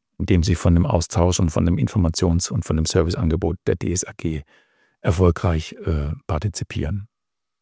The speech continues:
Und dort steckt das Wort auch Organisationen drin, also nicht nur Unternehmen, sondern auch Organisationen wollen wir ansprechen, die jetzt vielleicht nicht klassische Unternehmen sind, wie zum Beispiel,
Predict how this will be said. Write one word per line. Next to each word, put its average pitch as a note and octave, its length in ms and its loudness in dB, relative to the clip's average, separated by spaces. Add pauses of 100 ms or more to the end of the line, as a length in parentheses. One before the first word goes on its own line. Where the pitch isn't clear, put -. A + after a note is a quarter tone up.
(520)
Und - 340 6
dort B2 120 2
steckt - 240 0
das - 140 0
Wort B2 220 2
auch F#2+ 200 2
Organisationen G2+ 800 4
drin, D#3 300 2
also G2 180 0
nicht E2+ 220 -2
nur F2 200 0
Unternehmen, C3 680 4
sondern E2+ 280 2
auch - 320 -4 (460)
Organisationen G2+ 880 4
wollen B2+ 180 8
wir A#2+ 140 6
ansprechen, A2 600 2
die F#2+ 120 2
jetzt F2 160 0
vielleicht - 320 -2
nicht - 260 0
klassische F2 500 0
Unternehmen D#2+ 500 -2
sind, F2 300 -4
wie D#2+ 120 -4
zum D#2+ 180 -2
Beispiel, D#2 640 -2